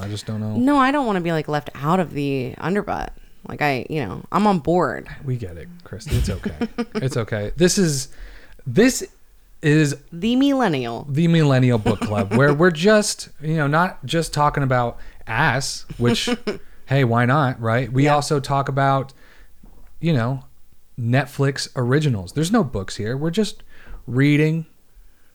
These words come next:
Speaker 1: um, the ca-, uh, uh, synopsises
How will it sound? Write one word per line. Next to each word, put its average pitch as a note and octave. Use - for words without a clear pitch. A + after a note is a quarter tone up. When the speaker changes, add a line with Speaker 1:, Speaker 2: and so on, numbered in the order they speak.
Speaker 1:
um, B2+
the A#2+
ca-, -
uh, -
uh, A2
synopsises A#2